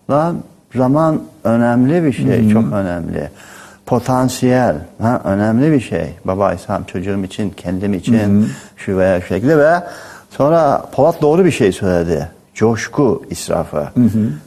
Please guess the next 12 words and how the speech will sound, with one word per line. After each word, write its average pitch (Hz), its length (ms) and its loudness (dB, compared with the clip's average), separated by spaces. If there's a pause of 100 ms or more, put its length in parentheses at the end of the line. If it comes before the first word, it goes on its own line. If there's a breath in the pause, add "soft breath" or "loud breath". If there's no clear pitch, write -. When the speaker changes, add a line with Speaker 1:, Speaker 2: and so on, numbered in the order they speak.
(140)
Speaker 1:
Acaba 117 220 2
bende 120 220 4
var 123 280 2
mı? 98 240 0
Onu 107 180 -2
sormaya 95 500 -2
başladım. 78 500 -8
Benim 123 200 2
coşkum 107 500 -2
nerede? 85 440 -6
Coşkumun 95 440 -8
kaynağı 92 520 -2